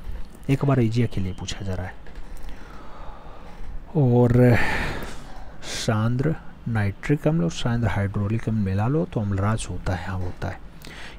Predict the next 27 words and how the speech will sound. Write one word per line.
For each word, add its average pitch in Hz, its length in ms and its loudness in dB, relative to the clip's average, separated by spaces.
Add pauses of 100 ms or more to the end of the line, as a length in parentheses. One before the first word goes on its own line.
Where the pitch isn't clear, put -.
या 196 80 8
सोना 151 380 4
गलाने 123 320 6
के 127 100 4
लिए 131 100 6
उपयोग 107 360 2
में 120 100 2
लाया 117 200 2
जाता 110 260 0
है, 98 100 2
ऐसा 120 200 0
भी 120 140 0
होता 104 280 -2
है। 110 60 0
प्रबल 143 300 6
संक्षारक 117 580 0
होता 143 160 0
है, 151 80 4
"हाँ, 113 180 2
ऐसा 101 300 0 (200)
होता 104 300 -2
है।" 104 280 -4
तो 127 140 -4
बिल्कुल 220 300 6
तीनों 180 340 6 (300)
सही 139 420 4
हैं, 202 180 6